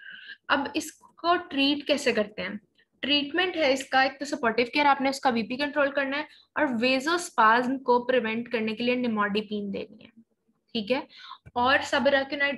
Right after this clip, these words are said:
अ, hemorrhage जो आर्टरीज में होता है, उसमें आप कॉइलिंग करते हो, प्लैटिनम कॉइल्स डालते हो into aneurysm, या हम surgical clipping of aneurysm कर देते हैं,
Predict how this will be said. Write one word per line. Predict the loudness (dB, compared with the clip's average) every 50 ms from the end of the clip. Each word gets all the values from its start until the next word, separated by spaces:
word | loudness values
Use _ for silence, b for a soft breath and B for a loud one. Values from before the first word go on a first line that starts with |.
| -4 -2
अ, | 2 2 2 2 0
hemorrhage | -2 -4 -2 -2 0 0 -2
जो | -2 -2
आर्टरीज | 0 2 2 2 0 -2 -4 -4 -4 -4 -6 -6
में | -6 -4
होता | -4 -6 -4 -4 -4 -4
है, | -2 -2 -2 -2 -4 -4 -8 _ _ _ -10
उसमें | -8 -8 -4 -2 0
आप | 2 2 2 0 -2 0
कॉइलिंग | 4 4 6 6 6 4 4 2 2 0
करते | -2 -4 -6 -10 -10
हो, | -10 -10 -10 -16 _ _ _ _ _ _ _
प्लैटिनम | 2 4 4 4 2 -2 -4 -4 -4 -4 -4
कॉइल्स | -2 0 2 2 2 2 0 -2 -4 -2
डालते | -2 -2 -2 -2 -4 -4 -4
हो | -4 -4
into | -4 -4 -6 -6 -4 -4 -2 -2 -2
aneurysm, | -2 -2 -2 -2 0 0 0 0 -2 -4 -4 -2
या | -2 -2
हम | -2 -2 -4 -6
surgical | -6 -8 -4 -2 -2 -2 -2 -2 -2 -2 -2
clipping | -4 -4 -6 -2 0 0 0 0 -2 -2 0
of | 0 0 -2
aneurysm | -4 -6 -4 -2 -2 0 -2 -2 -2 -4 -6 -6 -8
कर | -10
देते | -10 -10 -12 -14 -14 -16 -20
हैं, | -20